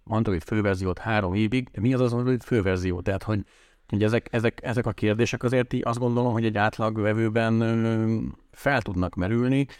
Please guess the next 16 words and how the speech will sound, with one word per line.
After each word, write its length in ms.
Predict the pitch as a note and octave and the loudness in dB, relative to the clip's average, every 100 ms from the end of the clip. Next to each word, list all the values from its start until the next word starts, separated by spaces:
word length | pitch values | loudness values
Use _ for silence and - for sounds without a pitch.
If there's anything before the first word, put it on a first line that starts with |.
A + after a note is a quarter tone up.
| - | -8
Lehet, 220 | - A#2+ - | 0 0 0
hogy 100 | F#2 | -2
inkább 240 | F2+ F2+ | 0 0
azt 200 | G2+ - | -2 -2
mondja, 240 | F#2+ F#2+ | -2 0
hogy 180 | F#2 F#2+ | 0 -2
figyelj, 480 | - G#2 G2 G2+ G2+ | -2 -2 0 -2 0
én 100 | G#2+ | 0
azt 140 | A2 | 0
tapasztalom, 520 | - G2 F2 - F#2+ F#2 | -2 -4 -4 -2 -2 -2
hogy 120 | F2+ | -2
a 140 | F#2+ - _ - - | -4 -6 _ -20 -4
telefonon 460 | G2+ G2 - F#2+ F#2+ | -2 0 0 -2 0
két 280 | - G2+ | 0 0
év 100 | F2+ | 0
után 540 | F#2+ F#2+ F#2+ F#2 F2 | -4 -2 -2 0 -2